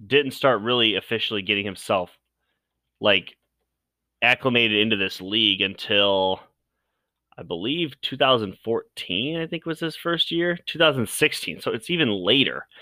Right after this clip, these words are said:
In twenty sixteen, he only played twenty-seven games. So really, we're talking twenty seventeen was his first year, okay? But here's the crazy thing. In twenty seventeen, he hit fifty-two bombs.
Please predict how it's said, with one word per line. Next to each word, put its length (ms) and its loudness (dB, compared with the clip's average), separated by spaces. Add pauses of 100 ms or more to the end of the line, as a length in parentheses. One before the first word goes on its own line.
(360)
In 100 2
twenty 300 4
sixteen, 440 0
he 100 4
only 160 4
played 420 2 (180)
twenty-seven 560 -2
games. 320 -2 (280)
So 160 2
really, 280 6
we're 140 6
talking 380 2
twenty 340 2
seventeen 920 0 (360)
was 160 -2
his 140 -4
first 400 -2
year, 300 -6 (500)
okay? 300 0 (400)
But 120 4
here's 220 4
the 80 -2
crazy 400 2
thing. 260 -12
In 120 -10
twenty 240 0
seventeen, 460 0
he 100 0
hit 180 -2
fifty-two 460 -2
bombs. 600 -6